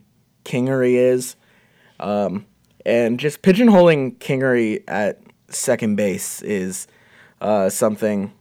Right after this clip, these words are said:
that I do not get. I don't, I don't get it. And I, I think that his defensive versatility is very, very valuable. A-, any player that can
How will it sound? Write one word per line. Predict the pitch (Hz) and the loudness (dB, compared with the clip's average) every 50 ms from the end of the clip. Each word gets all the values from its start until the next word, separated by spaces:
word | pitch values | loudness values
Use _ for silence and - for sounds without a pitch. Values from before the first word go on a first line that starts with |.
| _ - | _ -20
that | 107 117 117 107 98 95 95 95 - - _ - | -12 -6 -4 -2 0 0 0 -2 -2 -4 _ -8
I | 85 92 95 95 101 92 - _ _ _ - | -6 -4 -4 -4 -6 -8 -12 _ _ _ -14
do | - 107 101 98 98 | -10 -8 -6 -4 -4
not | 101 95 90 90 90 - _ _ _ - - - 87 104 98 | -4 -4 -4 -6 -8 -10 _ _ _ -20 -18 -16 -14 -12 -6
get. | 92 110 90 73 - - - | -4 -2 -2 -2 -4 -6 -2
I | - 127 | -2 0
don't, | 131 139 139 117 - | 0 0 0 -2 0
I | - 143 | 2 4
don't | 156 151 143 127 | 4 4 4 2
get | 117 107 90 | 0 0 0
it. | 82 73 - - - _ _ _ _ - | -2 -6 -8 -14 -20 _ _ _ _ -14
And | 73 98 110 101 101 104 92 - - _ _ _ _ _ _ _ _ _ _ _ _ _ _ _ _ - - | -12 -8 -8 -6 -6 -6 -8 -10 -14 _ _ _ _ _ _ _ _ _ _ _ _ _ _ _ _ -20 -12
I, | - - 117 104 71 82 107 | -6 -4 -2 -2 -2 -2 -2
I | 113 | -2
think | 113 - 120 110 104 101 - _ _ - - - - - - _ - | -2 -4 -6 -6 -6 -8 -12 _ _ -20 -20 -20 -20 -20 -20 _ 0
that | - 123 113 110 | 2 2 2 2
his | 123 117 120 113 - | 0 -2 -2 -2 -4
defensive | - 120 110 - 120 113 113 110 - 117 113 110 107 101 98 - _ | -6 -6 -2 0 0 0 0 -2 -2 -2 -2 -2 -4 -6 -10 -18 _
versatility | - - 80 120 - - - - - 113 110 107 - 104 - - 123 120 123 123 127 131 131 127 127 127 127 _ _ _ _ _ _ _ _ _ _ _ _ _ _ - | -20 -18 -18 -18 -18 -18 -12 -4 -2 -2 -2 -2 -4 -10 -8 -4 -2 0 0 0 0 0 -2 -4 -4 -6 -8 _ _ _ _ _ _ _ _ _ _ _ _ _ _ -6
is | 107 113 110 101 104 101 101 101 | -4 -2 -2 -2 -4 -6 -8 -10
very, | 101 95 107 101 101 104 107 110 107 | -6 -2 -2 0 0 0 0 -2 -2
very | 101 104 104 101 98 104 104 | -2 0 0 0 0 -2 -4
valuable. | 98 92 82 90 107 113 120 120 113 117 117 113 110 147 - _ _ - | -4 -4 -2 0 0 0 0 0 0 0 2 0 0 -2 -6 _ _ -18
A-, | - - 90 92 65 | -12 -8 -6 -6 -4
any | 87 113 120 | -4 -4 -4
player | 117 - 120 110 117 120 | -2 0 0 2 2 2
that | 113 110 107 - | 0 0 -2 -2
can | - 117 104 104 98 120 | -4 -4 -4 -4 -6 -8